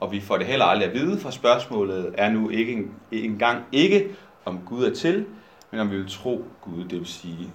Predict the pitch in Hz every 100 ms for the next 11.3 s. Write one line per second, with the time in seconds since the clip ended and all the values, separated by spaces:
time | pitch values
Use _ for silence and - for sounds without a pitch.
0 | - 87 82 85 104 104 - 85 98 110
1 | 107 - - - - - - - - -
2 | 95 110 95 92 98 101 92 87 101 -
3 | - - - 92 135 175 - 120 113 117
4 | - - 95 95 92 92 90 90 92 101
5 | 101 113 117 - - - 113 110 - -
6 | - - 104 - 110 180 185 160 - -
7 | - - - 110 107 104 101 98 95 95
8 | - - - _ 113 110 113 113 120 113
9 | 113 123 160 165 - - 123 - 135 147
10 | 156 185 - 87 98 113 - - 90 -
11 | - - -